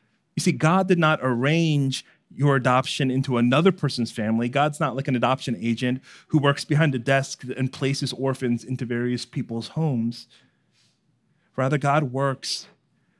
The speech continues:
to bring those united to his son by faith into his own family.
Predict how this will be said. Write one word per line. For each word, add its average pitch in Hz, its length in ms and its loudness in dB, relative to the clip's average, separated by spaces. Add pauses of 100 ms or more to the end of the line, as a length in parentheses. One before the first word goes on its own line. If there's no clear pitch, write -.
(140)
to - 80 -18
bring 135 240 0
those 147 480 0
united 131 400 0
to 135 100 -2
his 131 280 -2
son 117 360 0
by 117 200 -2
faith 117 400 -6
into 131 180 -4
his 117 240 -4
own 120 320 -2
family. 117 540 -8